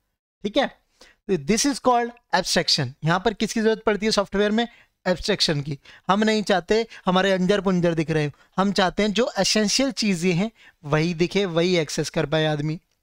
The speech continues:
बोला, ये तो इनकैप्सुलेशन में हुआ, इनकैप्सुलेशन में डेटा कंट्रोल कर पा रहे थे, इनकैप्सुलेशन में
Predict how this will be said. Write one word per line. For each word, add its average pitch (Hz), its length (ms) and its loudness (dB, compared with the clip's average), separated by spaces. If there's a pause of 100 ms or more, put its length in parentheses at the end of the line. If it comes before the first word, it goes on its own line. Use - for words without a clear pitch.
(1120)
बोला, 156 120 -2
ये 165 140 0
तो 180 120 0
इनकैप्सुलेशन 175 580 0
में 185 120 0
हुआ, 180 140 -2 (360)
इनकैप्सुलेशन 220 720 0
में 240 140 2
डेटा 170 420 -2
कंट्रोल 214 480 2
कर 160 140 0
पा 151 140 -2
रहे 151 180 -8
थे, - 160 -20 (460)
इनकैप्सुलेशन 196 680 0
में 254 220 2